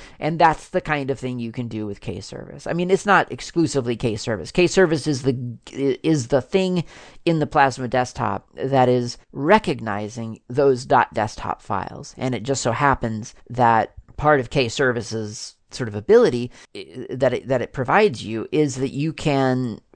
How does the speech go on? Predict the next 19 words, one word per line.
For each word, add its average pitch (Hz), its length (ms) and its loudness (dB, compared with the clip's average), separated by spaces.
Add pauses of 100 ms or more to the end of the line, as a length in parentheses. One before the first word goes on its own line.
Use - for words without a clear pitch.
customize 131 920 -2 (340)
your 170 200 4
right-click 135 560 0
menu. 143 520 -6 (220)
And, 127 220 0
and 135 160 2
the 143 80 6
way 127 180 6
that 123 160 -4
you 120 140 -4
do 170 220 0
that, 120 360 0 (320)
potentially, 110 640 -4 (320)
is 131 340 2
by, 117 560 4 (320)
is, 117 220 -6 (160)
is 117 100 -6
by 117 200 4
adding 113 440 0